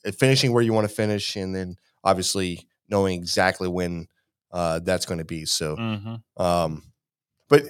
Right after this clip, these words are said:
Speaker 1: but when, when you're trimming, I, I'm assuming, which I, I'm not sure where you're le-, leaning towards, but is it, like, a six to eight pound brisket? Like, once you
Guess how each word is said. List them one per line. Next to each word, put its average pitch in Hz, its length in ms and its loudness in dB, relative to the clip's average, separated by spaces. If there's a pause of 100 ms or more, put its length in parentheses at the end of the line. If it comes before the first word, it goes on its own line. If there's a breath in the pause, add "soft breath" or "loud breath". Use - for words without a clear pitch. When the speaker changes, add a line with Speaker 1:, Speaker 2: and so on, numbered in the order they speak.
(240)
Speaker 1:
but 147 140 4 (180)
when, 160 220 4
when 147 140 10
you're 123 100 8
trimming, 101 640 4
I, 104 200 2
I'm 104 120 0
assuming, 104 580 0 (680)
which - 280 2 (480 soft breath)
I, 123 120 6
I'm 139 100 10
not 127 140 10
sure 135 180 4
where 120 180 8
you're 110 240 6 (200)
le-, 117 260 2
leaning 110 260 2
towards, 104 260 2
but 95 140 -4
is 104 180 -4
it, 113 40 4
like, 98 160 0
a - 40 0
six - 320 2
to - 160 -18
eight 90 120 -6
pound 101 240 2
brisket? 95 380 -2 (360)
Like, 98 140 0
once 104 280 4
you 101 220 -2